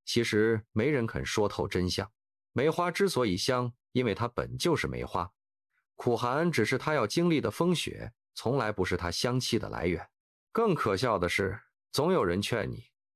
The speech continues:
觉得累了，就去看看凌晨四点的菜市场，去急诊室看看人间疾苦。可我想问问，人累了，难道最该做的事不是好好休息吗？为什么要拿着别人的苦难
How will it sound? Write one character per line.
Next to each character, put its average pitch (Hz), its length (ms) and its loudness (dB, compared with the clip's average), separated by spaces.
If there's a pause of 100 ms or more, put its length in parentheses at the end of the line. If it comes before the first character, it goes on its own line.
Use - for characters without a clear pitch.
(160)
觉 139 160 4
得 180 120 2
累 185 240 2
了， 87 180 -8 (400)
就 147 160 0
去 147 100 0
看 156 180 0
看 113 160 2
凌 127 180 4
晨 127 200 2
四 147 200 2
点 95 140 0
的 98 80 2
菜 131 240 -2
市 127 200 2
场， - 140 -8 (580)
去 117 180 0
急 120 220 2
诊 65 200 -2
室 113 240 2
看 110 200 -4
看 90 140 0
人 90 220 2
间 120 220 2
疾 110 220 2
苦。 - 260 -10 (420)
可 160 180 0
我 190 60 2
想 117 240 0
问 147 240 2
问， 85 260 -4 (500)
人 139 320 0
累 185 240 2
了， 85 400 -2 (400)
难 117 180 0
道 135 160 0
最 175 320 2
该 101 220 -2
做 107 220 0
的 90 100 -2
事 92 400 -2 (420)
不 120 120 2
是 120 140 0
好 67 220 -4
好 107 160 -2
休 156 300 0
息 170 160 0
吗？ 101 160 -2 (1000)
为 175 200 4
什 143 100 2
么 165 80 2
要 160 120 0
拿 123 200 0
着 147 120 2
别 120 240 4
人 147 180 2
的 135 80 2
苦 73 380 -2
难 107 340 -2